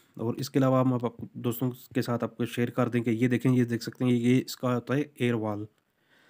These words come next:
यहाँ से हम इसके अंदर पानी डालते हैं और ये हमारा इसका है एड-, एडजस्ट-, एडजस्टर है हमारा,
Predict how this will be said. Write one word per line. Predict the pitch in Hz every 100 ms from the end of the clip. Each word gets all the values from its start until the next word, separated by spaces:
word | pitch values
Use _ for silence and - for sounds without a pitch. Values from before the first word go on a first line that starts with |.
| _ 131
यहाँ | 127
से | 131
हम | 135
इसके | 131 -
अंदर | 127 131
पानी | 120 123 127
डालते | 127 120 123
हैं | 131 - _ _
और | - 104
ये | 120
हमारा | 127 123 117 120
इसका | 117 - 117
है | 117
एड-, | 127 120 - -
एडजस्ट-, | 117 120 113 -
एडजस्टर | - 117 - 143
है | 139
हमारा, | 135 127